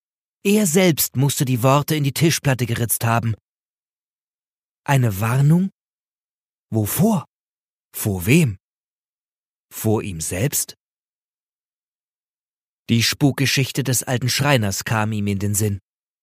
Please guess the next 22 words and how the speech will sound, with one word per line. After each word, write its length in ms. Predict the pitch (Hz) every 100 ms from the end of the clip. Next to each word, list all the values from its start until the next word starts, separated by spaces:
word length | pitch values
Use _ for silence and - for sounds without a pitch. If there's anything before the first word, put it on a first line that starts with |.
| _ _ _ -
Vielleicht 540 | 147 143 160 190 -
war 120 | 180
Laura 340 | 156 156 151 160
nicht 180 | 147
die 120 | 165 -
einzige, 480 | 202 196 143 120
die 180 | 107 -
innerhalb 400 | 151 139 139 -
der 180 | 131 113
Wände 240 | 135 143
dieses 340 | 123 131 147 -
verfluchten 680 | 135 - 139 147 - 147
Hauses 340 | 131 135 143 -
verschwunden 580 | 160 - 175 147 117 107
war. 220 | 104 101 _ _ _ _ _ _ _
Hier 220 | 147 202
geschah 520 | 170 151 - 160 160 156
etwas, 420 | 165 180 180 - - _ _ _
das 180 | 131 156
er 80 | 135
nicht 200 | 139 -
verstand. 520 | 143 - 95 82